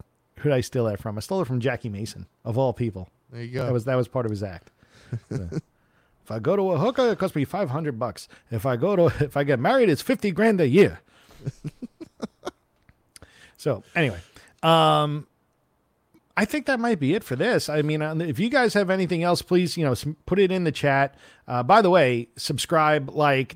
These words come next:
Speaker 1: do the whole thing. Please do all that. We need to have all that. We need to have more people liking, subscribing, hit the notification bell, all that other fun stuff. Uh, but now it's time for our last two segments, right? Right,
Speaker 2: Yes.
Speaker 1: Nick?
Speaker 2: Yes.
Speaker 1: Right, Nick?
Speaker 2: Yes.
Speaker 1: It's time for,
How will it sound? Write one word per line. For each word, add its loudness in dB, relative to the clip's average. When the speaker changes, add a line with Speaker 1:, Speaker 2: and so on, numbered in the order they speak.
Speaker 1:
do 4
the 4
whole 0
thing. -2
Please -2
do 2
all 4
that. 0
We -2
need -2
to -2
have -2
all 0
that. -4
We -6
need 0
to 2
have 2
more 0
people -2
liking, -2
subscribing, -2
hit -2
the -2
notification 0
bell, 2
all 6
that 6
other 4
fun -4
stuff. -10
Uh, 0
but 4
now 4
it's 0
time 0
for 0
our 4
last 0
two -2
segments, -2
right? 4
Right, 2
Speaker 2:
Yes. 0
Speaker 1:
Nick? -20
Speaker 2:
Yes. -2
Speaker 1:
Right, 8
Nick? 0
Speaker 2:
Yes. -2
Speaker 1:
It's 0
time 6
for, -2